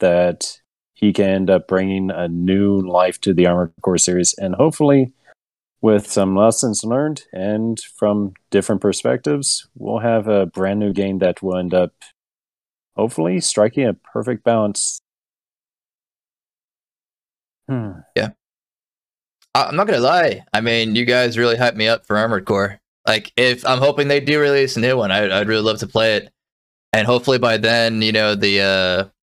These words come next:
Speaker 2: well, as long as it's out on P C, I'm fine. Like, I'm okay. If it's, like, a PlayStation exclusive, I hope, you know, this shortage bullshit is resolved by then,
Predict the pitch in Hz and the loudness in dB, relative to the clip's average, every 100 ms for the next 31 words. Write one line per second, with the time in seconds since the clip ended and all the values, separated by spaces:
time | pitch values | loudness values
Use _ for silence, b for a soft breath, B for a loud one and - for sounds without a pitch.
0 | _ - B B _ _ _ _ _ _ | _ -20 B B _ _ _ _ _ _
1 | - 147 156 165 185 165 156 151 135 123 | 0 2 4 2 2 0 2 2 2 0
2 | 127 - - 107 95 - 92 76 64 - | 0 0 0 0 -2 -2 -2 -4 -8 -12
3 | _ _ _ _ _ _ _ _ _ _ | _ _ _ _ _ _ _ _ _ _
4 | _ - - 110 107 104 113 90 85 - | _ -4 -2 -2 0 0 0 -2 -6 -10
5 | _ _ _ _ _ - 127 123 135 113 | _ _ _ _ _ -4 -2 0 0 0
6 | 107 143 131 139 123 123 - - 139 151 | 0 2 2 0 0 -2 -2 -2 0 0
7 | - 107 101 98 - _ _ _ - 120 | 0 0 0 -4 -12 _ _ _ -2 0
8 | 120 131 127 - _ - 117 107 101 101 | 2 0 0 -8 _ -4 -2 0 0 -2
9 | 98 _ 101 107 - - 123 117 107 101 | -6 _ -4 -2 0 0 2 0 -2 -2
10 | 110 113 - 104 98 98 92 104 104 98 | 0 0 0 0 0 -2 0 0 0 0
11 | 95 90 85 85 87 | -2 0 -2 -4 -6